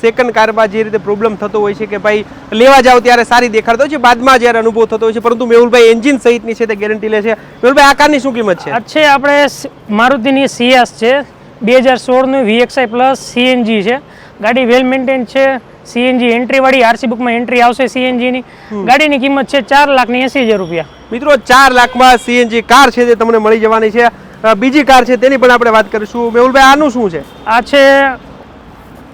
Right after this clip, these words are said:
Speaker 2: Honda-ની સિટી, Honda સિટી છે, ડીઝલમાં છે.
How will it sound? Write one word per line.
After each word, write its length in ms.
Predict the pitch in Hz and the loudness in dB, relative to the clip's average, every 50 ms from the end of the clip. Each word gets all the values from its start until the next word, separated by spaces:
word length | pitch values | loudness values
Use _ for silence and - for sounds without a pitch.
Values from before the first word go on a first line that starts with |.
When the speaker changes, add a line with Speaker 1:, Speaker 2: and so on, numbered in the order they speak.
| - - - - 240 160 | -20 -20 -20 -14 -8 -4
Speaker 2:
Honda-ની 440 | 175 254 277 269 269 269 269 277 254 | -2 0 0 0 0 2 0 0 0
સિટી, 340 | - 277 254 233 262 247 | -2 -6 -4 -4 -4 -4
Honda 280 | 240 196 185 214 247 240 | -4 -4 -4 0 0 0
સિટી 280 | 202 220 226 190 214 202 | 0 0 -2 -2 -4 -2
છે, 140 | 175 240 | -2 -2
ડીઝલમાં 520 | 233 196 220 208 220 247 233 226 208 196 185 | 0 0 0 2 2 2 2 2 0 -2 -2
છે. 140 | 156 214 | -2 -4